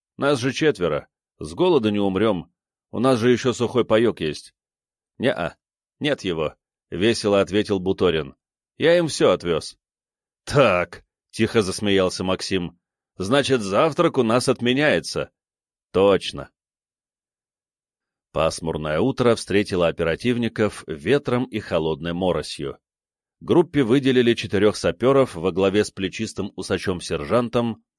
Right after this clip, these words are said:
и отделение автоматчиков из комендантской роты для охраны и организации оцепления, если понадобится. Работы по обследованию береговой линии начали в восемь утра. Обследовали полосу шириной десять метров от воды.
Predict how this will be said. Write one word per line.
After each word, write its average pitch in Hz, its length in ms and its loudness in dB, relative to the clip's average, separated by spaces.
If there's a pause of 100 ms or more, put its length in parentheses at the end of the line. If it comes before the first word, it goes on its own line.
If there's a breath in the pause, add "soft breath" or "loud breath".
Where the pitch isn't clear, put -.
(200)
и 104 80 -2
отделение 127 600 4
автоматчиков 113 720 -2
из - 200 -10
комендантской 90 680 -2
роты 104 280 0
для 80 200 -2
охраны 120 520 0 (260)
и - 80 0
организации 104 800 2
оцепления, 104 720 -2 (260)
если 85 400 -2
понадобится. 80 800 -4 (920)
Работы 143 460 2
по 127 120 2
обследованию 117 640 2
береговой 101 520 2
линии 123 300 0
начали 98 420 0
в 87 80 0
восемь 85 380 -2
утра. 78 340 -4 (800)
Обследовали 139 640 4
полосу 131 500 4
шириной 104 480 0
десять 101 380 -2
метров 92 340 -4
от 92 140 -4
воды. 90 360 -2